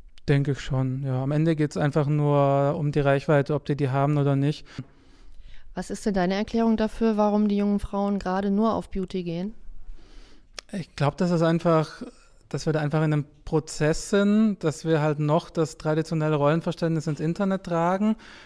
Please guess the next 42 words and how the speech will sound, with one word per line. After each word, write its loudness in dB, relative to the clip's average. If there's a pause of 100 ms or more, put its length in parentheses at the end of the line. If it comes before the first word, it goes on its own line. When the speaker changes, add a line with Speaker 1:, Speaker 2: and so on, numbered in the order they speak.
(220)
Speaker 1:
ähm, 0
sich -6
das -2
jetzt -2
aber 0
vielleicht -2
demnächst -2
auch 2
mal 2
wandelt. -2 (960)
Speaker 2:
Aber 4
ihr 2
verfestigt 0
das -8
ja -6
auch -4
dadurch, -6
dass -12
ihr -8
genau -4
diese -2
jungen -6
Frauen -6
dann, -6
äh, -12
vermarktet. -4 (1300)
Speaker 1:
Schlussendlich 0
ist -4
unsere -2
Kunde -4
die -4
Marke -2
und -6
wir -4
müssen -2
der -2
Marke -2
das -4
geben, -4
was -4
sie -8
möchte. -8